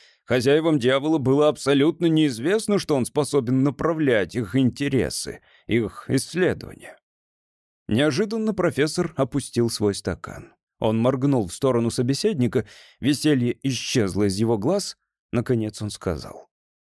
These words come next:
«Основой моих величайших открытий были озарения, которые».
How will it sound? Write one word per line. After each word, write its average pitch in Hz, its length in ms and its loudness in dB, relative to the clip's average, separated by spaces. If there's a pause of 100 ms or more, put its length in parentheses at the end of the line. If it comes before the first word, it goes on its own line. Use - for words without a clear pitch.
(120)
«Основой 175 800 0
моих 208 540 0
величайших 143 840 0
открытий 131 640 0
были 180 240 2
озарения, 196 880 2
которые». 214 640 2